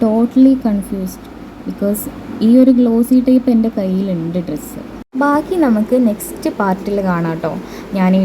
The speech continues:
ഡ്രസ്സ് എടുത്തോ എന്നുള്ളതും, പിന്നെ നമുക്ക് ഓർണമെന്റ്സിൻ്റെ പർച്ചേസിങ് വരുന്നുണ്ട്, പിന്നെ അതേപോലെ തന്നെ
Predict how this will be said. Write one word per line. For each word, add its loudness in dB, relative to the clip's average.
ഡ്രസ്സ് 0
എടുത്തോ 0
എന്നുള്ളതും, 0
പിന്നെ -2
നമുക്ക് 0
ഓർണമെന്റ്സിൻ്റെ 0
പർച്ചേസിങ് -2
വരുന്നുണ്ട്, 0
പിന്നെ 2
അതേപോലെ 2
തന്നെ 2